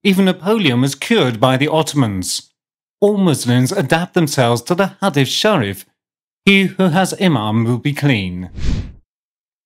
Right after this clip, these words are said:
Eight. The cities are in ruins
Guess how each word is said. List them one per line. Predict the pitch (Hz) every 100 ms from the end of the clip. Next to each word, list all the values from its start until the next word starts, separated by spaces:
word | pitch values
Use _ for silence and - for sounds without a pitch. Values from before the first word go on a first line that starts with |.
| _ _ _ _ _ _ _ _
Eight. | 160 104 - - - _ _ _ _ _ _ _ -
The |
cities | 90 190 185 139 135
are | 196 160 175
in | 180 175
ruins | 165 190 131 117 120